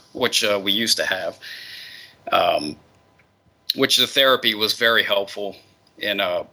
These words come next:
providing for us. Uh, so I, I, I would say it, it's been a shift for both of us, whereas myself, I'm becoming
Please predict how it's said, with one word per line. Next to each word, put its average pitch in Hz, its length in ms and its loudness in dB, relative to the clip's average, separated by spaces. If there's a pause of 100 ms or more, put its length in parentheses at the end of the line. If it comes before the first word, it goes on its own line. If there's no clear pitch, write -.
(120)
providing 101 480 2
for 82 340 -10
us. - 340 -4 (960)
Uh, 87 540 0 (1400)
so - 920 4
I, 135 180 2 (120)
I, 135 140 0 (140)
I 156 80 4
would 160 160 -2
say 156 240 2
it, 143 320 -2
it's 147 180 -4
been 151 180 0
a 120 60 4
shift - 680 2 (200)
for 131 200 -6
both 123 320 0
of 135 140 -2
us, 131 200 2
whereas 113 540 2 (140)
myself, 123 640 2
I'm 123 180 0
becoming 120 560 -2